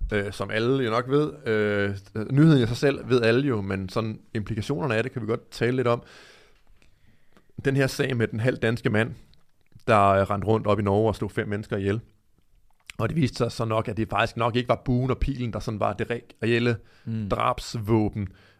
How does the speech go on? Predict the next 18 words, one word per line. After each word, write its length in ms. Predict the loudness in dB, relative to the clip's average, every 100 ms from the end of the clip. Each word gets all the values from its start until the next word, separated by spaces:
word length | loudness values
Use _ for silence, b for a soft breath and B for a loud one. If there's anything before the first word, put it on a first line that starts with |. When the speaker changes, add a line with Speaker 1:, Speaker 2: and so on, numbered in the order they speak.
| -10
Speaker 1:
Han 120 | -6
har 60 | -6
såret 720 | -2 2 6 10 10 8 4 -6
en 160 | -4
eller 120 | 0 0
anden 240 | 0 0
med 140 | 2
den, 140 | 2 -2
og 80 | -4
så 120 | -4
har 80 | -2
han 120 | -4
vist 140 | -4
nok 140 | -6 -4
stukket 300 | -4 -4 -4
de 80 |
andre 180 | -4 -4
ned. 200 | -4 -6